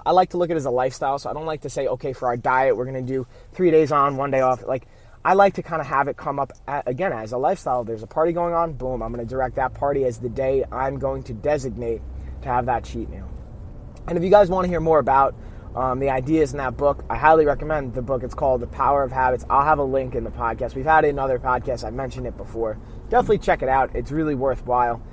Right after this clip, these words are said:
And I wanna hear from you guys if you wanna even have a book club where every month, like I said, I'll review a book, we'll go over what I'm listening to, and then you guys can even recommend books so we can kinda break them down. For the most part, they're gonna be related to health and fitness, psychology, maybe even business,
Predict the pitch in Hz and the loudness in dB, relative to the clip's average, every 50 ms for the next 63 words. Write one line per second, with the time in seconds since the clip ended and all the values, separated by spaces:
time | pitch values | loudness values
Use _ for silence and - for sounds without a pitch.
0 | - - - - 135 143 151 165 170 165 160 165 156 - 143 131 139 147 139 139 | -14 -14 -6 -2 -2 0 2 2 0 2 2 0 0 -2 -2 -4 -2 0 2 2
1 | 127 123 120 120 123 - - 143 143 143 143 143 135 139 139 143 139 123 123 113 | 2 2 0 -4 -6 -8 -6 -6 -4 -4 -4 -4 -4 -4 -4 -4 -4 -4 -4 -2
2 | 156 165 160 - - 131 123 117 127 123 120 117 127 123 123 123 120 120 110 98 | -2 -2 -2 0 -2 -2 0 0 0 0 -2 -2 -4 -6 -8 -8 -8 -8 -10 -10
3 | 104 107 - - 123 107 101 - - - - - - - - - - 127 135 135 | -10 -10 -8 -6 -6 -6 -6 -8 -14 -16 -16 -16 -16 -16 -8 -4 0 0 2 2
4 | 139 147 131 120 143 139 127 120 117 117 180 190 185 175 - 143 127 120 117 135 | 0 -2 -2 -2 0 2 0 0 0 2 4 4 4 4 2 -2 -6 -4 -2 -2
5 | 131 131 131 120 131 127 117 120 120 117 123 143 165 170 - 185 170 170 165 160 | -2 -2 -2 -2 -2 -2 -2 -2 -2 -2 -2 0 0 0 0 -2 -4 -4 -6 -6
6 | - - 170 165 160 160 - - - - - - 139 139 139 143 139 135 139 160 | -4 -4 -2 -2 -2 -4 -6 -12 -16 -14 -10 -6 -6 -4 -2 -2 -2 -2 -2 2
7 | 170 175 170 151 - 170 160 156 135 147 139 139 160 - 143 143 160 175 170 156 | 4 4 4 4 2 -4 -6 -4 -4 -4 -4 -4 -4 -4 -4 -4 -4 -4 -4 -2
8 | 135 156 143 - - 139 131 123 127 120 - 135 131 123 110 139 131 123 - 120 | -2 -2 -2 -2 -4 -8 -8 -8 -8 -6 -6 -6 -6 -4 -2 -2 -2 -2 -4 -6
9 | 107 120 120 123 120 117 117 120 - 196 185 180 160 156 156 156 151 - - 156 | -6 -6 -6 -6 -6 -8 -10 -8 -4 -4 -2 -2 0 2 2 2 2 0 0 0
10 | 147 127 151 131 135 135 139 131 131 131 127 127 127 127 123 120 117 - 127 120 | 0 0 -2 -4 -6 -6 -6 -4 -4 -4 -2 0 0 0 0 0 -2 -6 -6 -6
11 | 139 135 - - 101 104 - - - 170 - 156 160 156 - - - 117 110 - | -6 -6 -8 -8 -14 -14 -6 -2 0 0 0 0 -2 -8 -6 -6 -6 -6 -6 -6
12 | - - 135 139 139 139 143 139 131 143 131 123 127 139 135 151 156 147 160 156 | -4 -2 0 0 0 0 -2 -4 -6 -8 -8 -8 -8 -6 -6 -6 -4 -4 -6 -6
13 | 165 156 143 151 151 147 151 151 151 147 - - | -6 -4 -2 -2 -2 -2 -4 -8 -10 -12 -14 -16